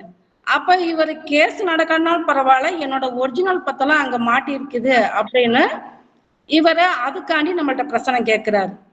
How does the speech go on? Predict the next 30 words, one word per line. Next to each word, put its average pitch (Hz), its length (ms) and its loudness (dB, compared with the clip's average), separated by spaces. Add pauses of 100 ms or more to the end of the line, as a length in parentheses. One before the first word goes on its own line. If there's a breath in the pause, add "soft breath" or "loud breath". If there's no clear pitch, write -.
(180)
இந்த 254 240 2
இதெல்லாம் 262 540 0
சொல்லி 330 540 2
நம்மள்ட்ட 277 340 2
பிரச்சனை 240 340 -2
கேட்கிறாரு. 208 540 -2 (100)
அந்த 240 260 2
பத்திரம் 339 440 2
எங்க 262 320 -2
கிடைக்குமா, 247 600 0
கிடைக்காதா, 240 580 0
எங்க 247 520 0
இருக்குது 220 460 2 (420 soft breath)
அப்படின்னு 240 340 0
சொல்லி 262 160 -2
பிரச்சனத்துல 294 500 -2
சொல்லுங்க 220 560 2
அப்படின்னு 202 180 -10
சொல்லி 220 180 -8
கேக்குறாங்க. 190 420 -4 (640 soft breath)
அவங்க 330 440 2
கேள்வி 320 480 0
கேட்ட 269 340 -2
நேரத்துக்கு 247 440 -2
நம்ம 226 180 2
பிரசனம் 208 500 -4
போடுறோம். 180 320 -6 (220)
அந்த 240 260 0
பிரசனம் 285 520 2
பாத்தீங்கன்னா 208 480 0